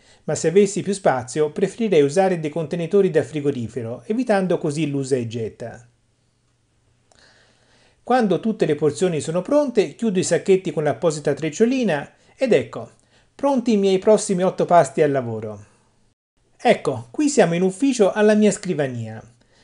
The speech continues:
Per condire gli spaghetti ho portato due medaglioni di pesto congelati. Sono quelli della mia precedente ricetta del pesto alla genovese.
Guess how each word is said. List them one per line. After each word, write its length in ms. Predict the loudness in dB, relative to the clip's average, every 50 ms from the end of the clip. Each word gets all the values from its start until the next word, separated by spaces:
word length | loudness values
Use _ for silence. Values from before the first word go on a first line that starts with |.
| _ _ _ _ _
Per 140 | -2 0
condire 360 | 2 2 2 2 2 0 0 0
gli 100 | 0 0
spaghetti 520 | 2 2 0 0 0 -2 -6 -2 2 2
ho 80 | 2 4
portato 500 | 4 2 2 2 0 0 0 -2 -4 -2
due 160 | 0 0 2
medaglioni 600 | 2 4 4 4 4 4 4 2 2 2 2 0
di 100 | 0 2
pesto 320 | 2 2 2 2 0 -2
congelati. 760 | -2 -2 -2 0 0 -2 -2 -4 -8 -10 -12 -14 -14 -14 -18 _ _ _ _ _ _
Sono 280 | -10 -6 -4 -2 -2 0
quelli 280 | 0 0 0 2 2
della 200 | 2 2 2 2
mia 140 | 2 2 0
precedente 500 | -2 -4 -4 -2 0 0 0 0 -2 -2
ricetta 420 | -4 -2 0 2 2 2 0 0
del 180 | -4 -4 -4 -4
pesto 280 | -4 -4 -4 -4 -4 -4
alla 100 | -4 -4
genovese. 800 | -4 -6 -6 -6 -8 -8 -8 -8 -8 -8 -10 -10 -10 -12 -18